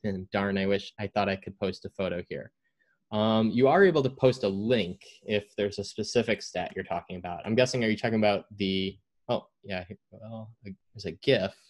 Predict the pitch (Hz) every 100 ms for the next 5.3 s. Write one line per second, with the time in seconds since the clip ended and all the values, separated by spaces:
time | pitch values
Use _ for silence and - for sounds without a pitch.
0 | _ _ - 98 95 95 90 98 107 98
1 | 85 82 90 - _ _ _ 98 - -
2 | 98 - 98 - 101 92 92 85 - _
3 | _ _ - - - - - 196 - -
4 | - - - - - - _ _ _ 110
5 | 95 95